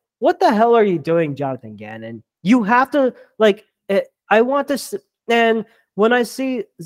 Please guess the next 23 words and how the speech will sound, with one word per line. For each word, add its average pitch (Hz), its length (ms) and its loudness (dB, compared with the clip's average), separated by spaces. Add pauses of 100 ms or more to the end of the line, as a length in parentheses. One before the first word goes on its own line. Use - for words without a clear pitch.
(120)
like, 185 240 0
the 190 100 -2
likes 185 300 0
of, 190 120 -4
like, 180 140 0
Marvin 170 400 -2
Tuipulotu, 170 1040 -4
eh, 165 180 0
on 165 140 2
the 156 100 -4
li-, 139 200 -6
in 170 100 -2
the 165 80 2
lineup, 156 540 0 (540)
a-, 208 220 4
and 240 120 6
apparently, 240 640 2 (160)
as 208 240 0
I 247 60 2
recorded 208 560 -2
last 170 280 -2
time, 151 280 -4
I 185 160 2